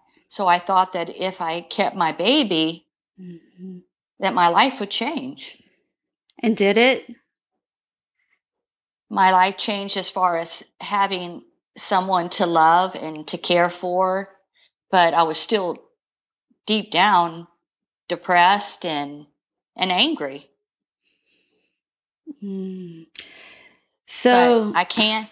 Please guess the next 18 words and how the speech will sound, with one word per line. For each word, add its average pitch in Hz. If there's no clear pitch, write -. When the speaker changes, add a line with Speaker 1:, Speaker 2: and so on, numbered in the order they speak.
Speaker 2:
Uh-huh. 214
Speaker 1:
I 190
can 254
say 165
that 175
having 185
and 180
choosing 214
my 180
son's 170
life, 160
Speaker 2:
Mm-hmm. 190
Speaker 1:
that, 165
um, 160
I -
feel 302
like 160
he, -